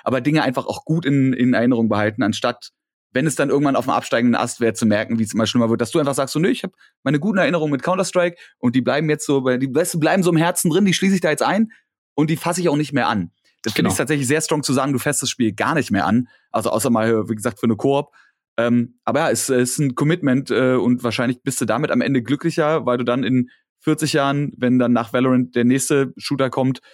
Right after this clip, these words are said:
Speaker 1: dann auch in V R und mit hier so wie bei, äh, wie heißt es, Sword Art Online mit so einem Nerf-Gear irgendwie ja selber, selber rein ins Game.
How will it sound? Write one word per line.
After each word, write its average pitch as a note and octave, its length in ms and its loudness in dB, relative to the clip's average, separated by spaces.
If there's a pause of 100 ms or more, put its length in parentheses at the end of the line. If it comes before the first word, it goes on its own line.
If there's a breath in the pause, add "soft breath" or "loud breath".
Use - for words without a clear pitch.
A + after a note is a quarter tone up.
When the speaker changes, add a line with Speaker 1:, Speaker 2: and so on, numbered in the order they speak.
(280 soft breath)
Speaker 1:
dann A#2 160 0
auch A2 160 0
in B2 240 2
V A#2 80 2
R B2 320 2
und C3 100 2
mit A#2+ 140 2
hier A#2+ 180 0
so A#2 160 -2
wie B2 80 0
bei, A#2 180 2 (100)
äh, A2 340 2 (1200)
wie C#3 100 0
heißt D3 120 -2
es, C3+ 120 -2
Sword C3+ 180 2
Art B2 80 -2
Online A#2+ 360 2
mit A2+ 180 2
so B2 100 0
einem A2+ 160 4 (100)
Nerf-Gear A2+ 500 2
irgendwie G#2 280 2
ja G#2+ 180 2
selber, G#2 400 2
selber G#2+ 260 2
rein G2 160 2
ins G#2 160 0
Game. G#2+ 380 0